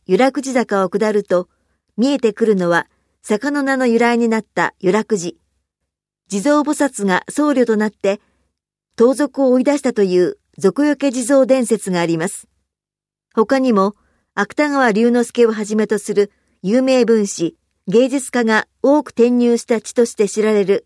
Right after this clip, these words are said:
田端。皆さんもぜひ足を運んでみてはいかがですか？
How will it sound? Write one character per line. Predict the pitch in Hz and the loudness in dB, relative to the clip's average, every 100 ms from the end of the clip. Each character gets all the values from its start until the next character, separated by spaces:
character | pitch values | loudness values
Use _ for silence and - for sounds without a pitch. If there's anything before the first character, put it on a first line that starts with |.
| - | -6
田 | 233 | -4
端。 | 202 - - _ _ _ _ _ _ _ _ _ | -4 -6 -10 _ _ _ _ _ _ _ _ _
皆 | 214 269 | -2 0
さ | 277 254 | 0 0
ん | 220 | 0
も | 208 | 0
ぜ | 262 | 0
ひ | 247 233 - - | 0 -6 -8 -6
足 | 214 - | -6 0
を | 294 | -2
運 | 233 214 240 240 | -2 -4 -2 0
ん | |
で | 240 | 0
み | 233 | 2
て | 226 | 0
は | 202 | 0
い | 190 | 0
か | 220 | -2
が | 208 | -2
で | 190 | -4
す | - | -4
か？ | 196 | -4